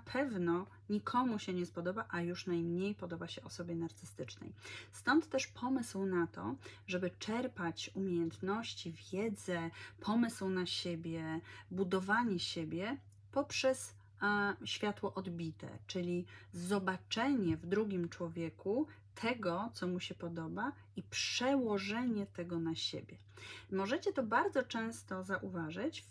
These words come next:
w sytuacjach, w których, e, większość, e, z pań, e, to jest, bo kobiety są bardzo takie wrażliwe na te rzeczy, e, że na przykład, e, coś, co, e, osobie narcystycznej, mężowi, partnerowi, e, pań,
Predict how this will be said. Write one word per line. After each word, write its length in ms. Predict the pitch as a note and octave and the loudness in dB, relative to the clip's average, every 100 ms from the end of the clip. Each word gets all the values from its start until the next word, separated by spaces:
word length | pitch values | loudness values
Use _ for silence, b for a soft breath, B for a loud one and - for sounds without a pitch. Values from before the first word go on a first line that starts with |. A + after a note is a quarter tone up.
| - | 0
w 220 | G3+ G3+ | 0 0
sytuacjach, 580 | - G3+ G#3 G4+ F#4 - | -2 -2 -2 0 -2 -4
w 80 | |
których, 360 | - C4+ C4 B3+ B B B B B - | -2 2 4 2 B B B B B -2
e, 280 | G3 F#3+ F#3+ | 2 2 2
większość, 640 | A3 D#4+ D4+ A3+ A3+ - | 4 4 6 2 0 2
e, 200 | G3 G3 | 4 4
z 140 | G#3 - | 2 6
pań, 440 | C4+ G3+ F3+ F3+ | 10 10 8 2
e, 160 | F3+ F3+ | -2 -2
to 120 | F#3+ | 0
jest, 460 | F#3 F#3 - - F#3 F3 | 0 -2 -6 -4 -2 0
bo 120 | F#3 | -2
kobiety 380 | - G3 G3 G3 | 0 4 6 4
są 200 | G3 F#3+ | 0 2
bardzo 300 | F#3 F#3 F#3 | 2 0 -2
takie 460 | F3+ F3 F3 F#3 F#3 B B | -4 -2 0 0 -2 B B
wrażliwe 720 | F#3 G3 F#3 A3 E4 A3 F3 E3 | 4 6 8 10 10 10 6 4
na 400 | F#3 F3+ F3 E3+ | 4 4 4 2
te 180 | F#3+ | 0
rzeczy, 480 | F#3+ E3 D#3+ G#3 D4 D#4+ B B - | 2 0 0 2 2 2 B B -4
e, 200 | F#3 F3+ | 0 2
że 120 | G3+ | 4
na 120 | D4 A#3 | 4 4
przykład, 600 | - A#3 A3+ G#3+ G#3 - | -2 -2 0 0 -2 0
e, 200 | F#3 F3+ - | 2 2 0
coś, 460 | - C4+ E4+ - | 0 2 2 0
co, 460 | - - F#3 F3 E3+ F3+ | -2 -2 0 0 -2 -2
e, 200 | F3 E3+ | -2 -4
osobie 320 | - G#3 G3+ | -4 0 2
narcystycznej, 720 | F#3+ - F3 - D#4+ - G3+ | 0 -2 -10 -2 -2 0 2
mężowi, 440 | F3 F3 G#3+ B3 | 2 2 0 -2
partnerowi, 880 | G3 F3+ - F3 E3 D#3+ E3 B3 A#3+ | -2 -4 2 2 4 0 0 0 0
e, 120 | F3+ E3+ - | -2 -4 2
pań, 360 | F3+ G3+ E4 | 4 6 4